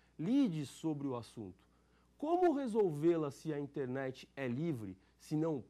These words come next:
pode ser regulamentada por ninguém? Surge, então, uma entidade internacional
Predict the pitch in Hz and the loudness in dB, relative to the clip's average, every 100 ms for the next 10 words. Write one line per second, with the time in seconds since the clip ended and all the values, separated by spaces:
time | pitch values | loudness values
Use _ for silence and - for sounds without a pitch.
0 | _ 190 247 233 170 - 165 139 135 131 | _ 2 4 4 0 -4 -2 -2 -2 -2
1 | 131 123 113 110 127 120 113 - 117 113 | -2 -2 -2 0 0 0 -2 -8 -6 -6
2 | 107 98 87 - _ _ _ _ _ _ | -6 -8 -10 -16 _ _ _ _ _ _
3 | - - 110 107 196 - 160 190 - _ | -14 -6 -4 -2 -4 -2 -2 -2 -6 _
4 | _ _ - 247 277 226 254 - 220 139 | _ _ -8 -2 0 2 0 -4 -8 -2
5 | 123 120 127 113 110 131 127 139 - 214 | 0 0 -4 -6 -6 -8 -6 -6 -6 -2
6 | 165 165 | 0 0